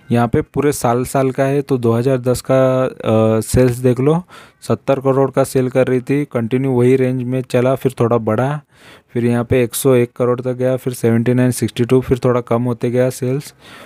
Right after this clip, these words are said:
फिर बाद में देखो अभी यहाँ पर और कम होते गया सेल्स, ठीक है। और अभी का ये जो चल रहा है ये ईयर का इतना है। तो और एक्सपेंसेस देखो, एक्सपेंसेस भी लगभग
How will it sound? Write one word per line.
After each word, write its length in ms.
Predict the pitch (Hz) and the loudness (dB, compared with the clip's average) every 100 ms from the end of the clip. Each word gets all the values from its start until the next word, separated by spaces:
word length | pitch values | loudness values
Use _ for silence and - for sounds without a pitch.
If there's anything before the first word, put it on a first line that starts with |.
| - | -8
फिर 120 | 139 139 | 0 2
बाद 180 | 139 | 2
में 160 | 131 143 | 0 -2
देखो 280 | 139 139 151 | -2 0 -2
अभी 640 | - 123 113 123 151 - - | -2 -10 -6 -4 -4 -6 -10
यहाँ 200 | 127 120 | -8 -6
पर 160 | 117 147 | -2 -4
और 260 | 117 123 | 0 -2
कम 200 | 131 123 | 0 -2
होते 280 | 110 98 95 | -2 -6 -8
गया 180 | 92 92 | -6 -8
सेल्स, 480 | 92 98 92 - - | -8 -8 -6 -8 -6
ठीक 140 | 139 | -4
है। 160 | 143 101 - - - | -4 -6 -10 -20 -8
और 100 | 117 | -4
अभी 320 | - 107 110 | -2 -2 -2
का 120 | 123 135 | 0 0
ये 200 | 131 131 | 2 0
जो 220 | 123 131 | -2 -4
चल 300 | 120 120 117 | -2 -2 0
रहा 140 | 131 | 0
है 140 | 139 147 147 _ _ _ | -2 -4 -8 _ _ _
ये 80 | 120 | -8
ईयर 300 | 120 117 120 | -2 -2 -2
का 180 | - 147 | -2 -2
इतना 460 | 131 107 - 127 | -2 -2 -2 -2
है। 380 | 123 135 156 - _ _ - - - _ _ - | -2 -2 -6 -12 _ _ -20 -20 -20 _ _ -2
तो 380 | 127 127 127 - | 2 4 2 0
और 240 | 120 120 - | -2 -2 -2
एक्सपेंसेस 560 | 117 - 151 147 156 | -6 -2 -2 0 -2
देखो, 420 | 143 143 143 175 - - | 2 0 0 -4 -6 -8
एक्सपेंसेस 540 | 123 - 143 139 147 135 | -8 -2 -2 0 0 2
भी 120 | 151 | 2
लगभग 400 | 139 120 135 | 2 0 0